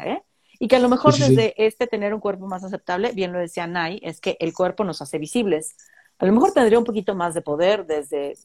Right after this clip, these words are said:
Speaker 1: este mundo patriarcal, que la belleza le da poder, ¿ok?
Speaker 2: Ujú.
Speaker 1: Si yo me dejo fluir,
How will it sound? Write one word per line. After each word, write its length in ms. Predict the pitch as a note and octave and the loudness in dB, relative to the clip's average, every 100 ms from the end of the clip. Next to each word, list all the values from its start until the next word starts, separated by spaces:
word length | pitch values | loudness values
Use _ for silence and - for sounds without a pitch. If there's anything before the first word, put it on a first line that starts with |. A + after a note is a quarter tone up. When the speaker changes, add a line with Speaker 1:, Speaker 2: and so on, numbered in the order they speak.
| - | -6
Speaker 1:
este 240 | F3 F3+ | -4 -2
mundo 260 | F#3 E3 E3+ | -4 -4 -4
patriarcal, 640 | F3 D#3 A2+ - G3+ C4+ - _ _ _ | -4 -6 -8 -2 -2 -2 -6 _ _ _
que 160 | - F#3 | -4 0
la 140 | E3+ D#3 | 2 0
belleza 420 | D3+ F#3 G3 A#3+ | 2 0 0 -2
le 120 | D#3+ | -2
da 140 | D3 D#3+ | -2 -2
poder, 220 | D#3 C3+ _ _ _ | -4 -6 _ _ _
¿ok? 160 | _ G3 A#3 - _ _ - | _ -6 -6 -6 _ _ 4
Speaker 2:
Ujú. 220 | D3 D3+ - _ _ _ _ _ _ _ - - - - | 6 6 2 _ _ _ _ _ _ _ -8 -8 -10 -14
Speaker 1:
Si 180 | - A#3+ | -4 2
yo 100 | D4 | 4
me 120 | D#4+ | 4
dejo 200 | D4 D4+ | 2 0
fluir, 340 | C#4+ F#3+ F#3+ | 2 2 2